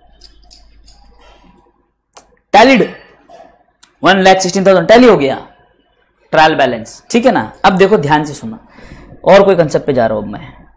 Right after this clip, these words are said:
अब मैं कुछ और चीज यहां पे बताने जा रहा हूं आपको, ठीक है। अगर हम देखेंगे trial balance का analyze करते हैं, तो अब मुझे बताना cash क्या है sir? Cash आपका asset है, Building आपका asset है,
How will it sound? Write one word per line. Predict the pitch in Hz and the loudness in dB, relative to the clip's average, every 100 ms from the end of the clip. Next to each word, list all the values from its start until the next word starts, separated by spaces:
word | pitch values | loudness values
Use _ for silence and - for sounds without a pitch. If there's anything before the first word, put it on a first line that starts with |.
| _ _ _ _ _ _ _ _ _ _ _ _ _ _ _ _ _ _ _ _ _ _ _ _ - - _ 156 | _ _ _ _ _ _ _ _ _ _ _ _ _ _ _ _ _ _ _ _ _ _ _ _ -20 -20 _ -4
अब | 170 | -2
मैं | 185 | 0
कुछ | 185 196 | 0 2
और | 185 | 2
चीज | 185 160 | 2 -2
यहां | 139 | -2
पे | 180 | -2
बताने | 147 131 131 | -2 -4 -6
जा | 113 104 | -8 -10
रहा | - | -12
हूं | |
आपको, | - - - | -18 -18 -8
ठीक | 220 | -6
है। | 254 - | -6 -2
अगर | 214 277 | 2 4
हम | 269 247 | 4 4
देखेंगे | 220 247 254 | 2 2 2
trial | 220 190 208 | 2 4 4
balance | 202 202 | 2 0
का | |
analyze | 175 180 175 | 2 2 0
करते | 165 - 170 | -4 -4 -4
हैं, | 120 117 _ _ - _ - | -4 -12 _ _ -20 _ -4
तो | |
अब | 190 | 0
मुझे | 220 | 2
बताना | 226 240 240 | 4 2 0
cash | 233 220 233 240 | 2 4 4 4
क्या | 254 | 4
है | 240 | 4
sir? | 240 247 294 - _ _ _ - | 4 0 -2 -12 _ _ _ -2
Cash | 185 190 196 165 | 2 4 2 0
आपका | 147 - 185 147 | -2 -2 -2 -2
asset | 131 - 127 - | -8 -8 -12 -14
है, | 127 _ _ _ _ - | -18 _ _ _ _ -10
Building | 151 175 196 208 220 | -2 0 2 2 0
आपका | 175 175 - 208 - - | 0 -2 0 0 -2 -8
asset | 139 135 - 139 - | -8 -6 -6 -8 -8
है, | 139 | -14